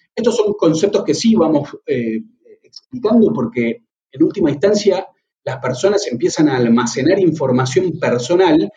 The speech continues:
y quieren saber si sus datos personales están protegidos. Entonces, hay una formación vinculada a estos principios y a estos atributos que otorga la criptografía y, y, y blockchain,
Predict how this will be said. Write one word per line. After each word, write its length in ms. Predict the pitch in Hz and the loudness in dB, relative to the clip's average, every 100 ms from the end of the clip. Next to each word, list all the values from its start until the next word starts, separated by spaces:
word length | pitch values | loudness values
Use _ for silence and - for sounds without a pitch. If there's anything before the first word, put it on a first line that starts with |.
| _ - | _ -18
y 100 | - | -2
quieren 260 | 226 202 | 2 4
saber 320 | 160 196 226 | 2 2 2
si 140 | - 123 | 0 -6
sus 160 | 127 | -12
datos 240 | 131 123 - | -12 -14 -12
personales 480 | 117 - 123 120 - | -14 -10 -8 -8 -12
están 220 | _ 117 | _ -16
protegidos. 640 | 117 - _ 117 101 - | -14 -16 _ -6 -6 -8
Entonces, 380 | 110 151 165 160 - _ _ _ | -6 -2 0 -2 -6 _ _ _
hay 200 | - 359 - | 0 2 0
una 360 | - - - 127 | -6 -10 -8 -6
formación 460 | 127 120 117 151 151 | -2 -2 2 2 2
vinculada 520 | 123 117 131 147 127 | 2 0 0 2 2
a 80 | 127 | -2
estos 220 | - - | -6 -8
principios 680 | - 120 - 196 - 120 - | -2 -2 0 0 2 0 0
y 80 | 120 | -4
a 60 | 117 | -4
estos 220 | 131 - | -6 -8
atributos 540 | - 120 165 214 135 - | -8 -2 0 2 -2 -4
que 100 | 117 | -2
otorga 440 | 139 131 120 123 - _ | 0 0 -2 -6 -12 _
la 120 | 113 | -14
criptografía 840 | - 113 - 110 - 370 359 - - | -6 -4 0 0 0 0 2 0 -4
y, 100 | - 110 - 107 - | -10 -12 -12 -14 -14
y, 360 | 117 107 101 _ _ _ | -16 -18 -20 _ _ _
y 200 | 110 - - | -20 -6 0
blockchain, 500 | - - 160 - | 2 2 2 0